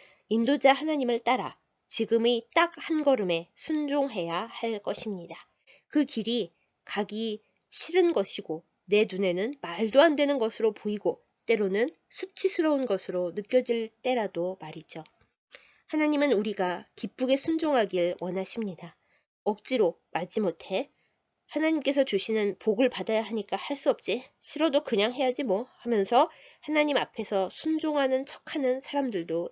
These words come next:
있습니다. 그러나 하나님은 우리의 중심을 보시는 분이시므로 우리가 기쁘게 하나님을 따라오기를 기대하십니다.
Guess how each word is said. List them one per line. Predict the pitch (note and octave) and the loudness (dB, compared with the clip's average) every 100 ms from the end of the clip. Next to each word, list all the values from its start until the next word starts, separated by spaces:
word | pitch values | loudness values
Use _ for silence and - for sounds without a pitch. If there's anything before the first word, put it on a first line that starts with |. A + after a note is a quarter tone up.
| - | -10
있습니다. | - F#3+ F#3 E3 E3 _ _ _ - _ _ | -10 -8 -10 -10 -16 _ _ _ -20 _ _
그러나 | F#3+ G3 | 0 0
하나님은 | A#3+ C#4 C#4 B3 C#4 A3 - _ | 0 0 0 4 4 2 -6 _
우리의 | G#3 A#3+ B3+ | -2 2 2
중심을 | - A3+ A#3+ D#4 G3 | 0 0 0 0 0
보시는 | - G#3 - G#3+ G3+ G3+ | 0 -2 -2 -2 -2 -2
분이시므로 | - F3+ F#3 G3+ F3 E3+ B3+ - _ _ _ | -4 -4 -4 -4 -2 0 0 -2 _ _ _
우리가 | A#3+ B3+ | 4 4
기쁘게 | C#4 C#4 - E4 D4+ G3+ | 4 0 -2 4 6 6
하나님을 | - C#4 C#4+ A#3+ G#3+ G#3 | 2 0 2 2 0 0
따라오기를 | A#3+ C4 B3+ F#3+ F3 E3+ F3 G3 | 2 4 2 0 -2 -2 -2 -8
기대하십니다. | - F#3+ G#3 - B3+ - B3+ F3+ D#3+ - | -6 0 0 0 -4 -4 -4 -8 -12 -20